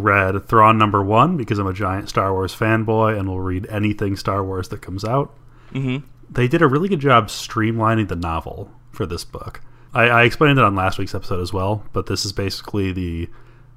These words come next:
Speaker 1: comic version of Timothy Zahn's Thrawn novel that came out not too long ago. And they're doing a fantastic job of keeping all the important details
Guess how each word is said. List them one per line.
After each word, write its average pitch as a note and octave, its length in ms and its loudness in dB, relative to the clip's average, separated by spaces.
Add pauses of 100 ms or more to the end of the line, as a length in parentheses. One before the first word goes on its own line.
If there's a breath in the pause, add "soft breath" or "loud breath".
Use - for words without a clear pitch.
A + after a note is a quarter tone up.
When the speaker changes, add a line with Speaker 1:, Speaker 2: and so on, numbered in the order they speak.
(380 soft breath)
Speaker 1:
comic A#2+ 420 4
version A2 640 -2 (160)
of F2+ 240 -6
Timothy G2+ 320 -4
Zahn's F2+ 420 -8
Thrawn G#2 400 -4
novel A#2 360 0
that B2 140 -6
came B2 220 0
out B2 160 2
not A#2 220 -4
too B2 120 -2
long A2+ 220 -2
ago. C3+ 340 -2 (760 soft breath)
And F2 480 -4 (440)
they're G#2+ 140 0
doing A#2 180 2
a A#2 60 0
fantastic A2+ 680 -2
job G2 320 -4
of G#2+ 160 -4
keeping C3 320 0
all A#2+ 160 2
the A#2 120 0
important G#2+ 440 4
details B2+ 800 -2